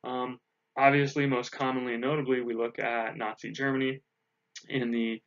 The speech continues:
twentieth century, in the mid twentieth century, and we see, right, people learning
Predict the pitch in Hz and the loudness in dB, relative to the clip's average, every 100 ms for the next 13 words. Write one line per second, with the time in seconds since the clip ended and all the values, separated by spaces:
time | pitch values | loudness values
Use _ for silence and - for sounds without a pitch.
0 | _ - 127 110 107 - 147 143 147 135 | _ -6 -2 -2 -4 0 0 2 2 2
1 | 139 123 123 127 123 113 123 147 143 147 | 0 -4 -6 -6 -6 -8 -6 -4 -2 -2
2 | 143 143 _ _ _ 127 135 131 - 131 | -2 -6 _ _ _ 0 2 2 4 2
3 | 127 131 _ _ - 139 - - 156 143 | 2 -4 _ _ 0 0 -2 -2 0 6
4 | 135 127 - 123 127 131 127 127 123 | 6 6 0 2 4 4 4 0 -4